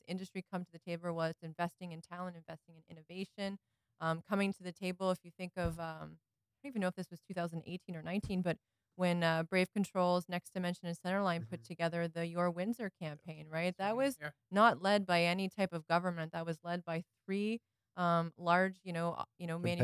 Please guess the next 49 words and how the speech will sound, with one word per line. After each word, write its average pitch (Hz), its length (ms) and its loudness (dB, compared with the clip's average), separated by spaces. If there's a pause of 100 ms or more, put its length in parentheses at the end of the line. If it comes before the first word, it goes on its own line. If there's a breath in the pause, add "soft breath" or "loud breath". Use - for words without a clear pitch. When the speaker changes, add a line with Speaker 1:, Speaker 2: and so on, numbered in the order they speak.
Speaker 1:
manufacturing 117 260 8
Speaker 2:
in 90 60 -2
some 170 260 2
Speaker 1:
automa-, - 120 -2
Speaker 2:
ways, 104 160 -6
Speaker 1:
automation. 170 260 0
Speaker 2:
absolutely, 123 340 2
Speaker 1:
Yeah, - 160 -4
Speaker 2:
yeah. - 40 -8
Speaker 1:
competitors. 170 760 -2
And, 175 120 -8 (380)
um, 170 220 2
that's 202 200 8
the 233 60 2
nice 208 180 6
thing 208 160 2
again 180 240 4
about 165 260 6
our, 160 280 4
our, 165 300 -2
our, 165 220 -2 (200)
you 180 80 -6
know, 165 200 -4
in 175 100 -6
our 165 160 -2 (120)
board 180 340 4
role 160 240 -2
is 160 180 -6
that - 100 -14
you 180 200 -10
have 190 140 2
a 190 60 4
lot 170 160 4
of 170 60 -2 (100)
competitors 175 460 -8 (120)
coming 170 180 -14
to - 120 -20
the - 200 -20
table 185 240 -16
that 170 160 -4
are 165 300 -8
ultimately 170 640 -4
about 165 400 -6
the 156 60 -18
bigger 156 220 -12
picture, - 500 -20
right? 165 220 -14
Speaker 2:
Yeah. 123 40 -20 (120)
Speaker 1:
So, 170 80 -2